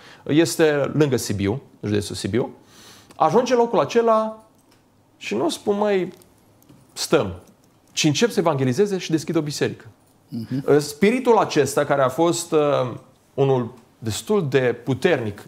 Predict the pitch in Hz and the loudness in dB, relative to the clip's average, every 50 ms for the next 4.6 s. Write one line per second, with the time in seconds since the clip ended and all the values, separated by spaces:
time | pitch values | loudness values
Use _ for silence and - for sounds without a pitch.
0 | - - 117 104 101 107 107 104 95 92 - - 95 - 117 139 - - - _ | -12 -8 -4 -2 -2 -2 -2 -2 -4 -6 -6 -6 -6 -6 -8 -10 -14 -18 -20 _
1 | _ _ _ _ _ _ _ _ _ _ _ _ _ - - 120 240 233 151 - | _ _ _ _ _ _ _ _ _ _ _ _ _ -16 -10 -8 -6 -6 -4 -4
2 | 170 135 - 143 131 123 110 - 131 113 104 90 82 85 - _ - - - 101 | -4 -4 -2 -2 0 0 0 0 -2 -2 -2 -4 -8 -12 -18 _ -10 -8 -8 -6
3 | - 104 98 104 101 92 113 117 110 107 101 104 104 95 - - - 113 117 110 | -6 -4 -2 -2 -2 0 0 -2 -2 -2 -2 -2 -2 -4 -4 -4 -4 -2 -2 -2
4 | 104 101 104 101 95 - - 98 92 95 113 131 | -4 -6 -8 -8 -8 -8 -6 -4 -4 -4 -6 -8